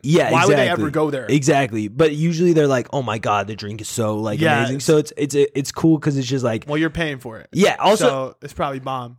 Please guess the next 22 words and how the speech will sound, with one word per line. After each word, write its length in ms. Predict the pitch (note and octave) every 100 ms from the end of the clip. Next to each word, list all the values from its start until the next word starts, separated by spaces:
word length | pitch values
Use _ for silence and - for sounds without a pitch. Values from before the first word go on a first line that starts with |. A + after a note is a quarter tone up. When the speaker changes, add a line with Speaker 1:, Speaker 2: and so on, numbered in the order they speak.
| -
Speaker 1:
But 320 | D3 E3 D3
no, 120 | D3+ C#3+
al-, 220 | D#3+ A3+ C#4+
I 240 | - G#3
mean, 240 | B3+ B3
Speaker 2:
<laughs> 120 | E3+ F3+
Speaker 1:
also 260 | G3+ B3
it's 100 | A#3 G3
just 180 | G3+
like, 320 | F#3 E3+ D#3 -
I 100 | D#3+
feel 160 | G#3
like 140 | A3+ F3+
a 100 | C3+
vibe 320 | B2+ D#3+ D#3+
of 140 | E3
a 40 | D#3
cocktail 460 | D3+ D3 D3+ D#3
bar 280 | D3 D3+ D3
is 100 | C#3
just 180 | C3 -
like 400 | A#2+ A2 G#2 -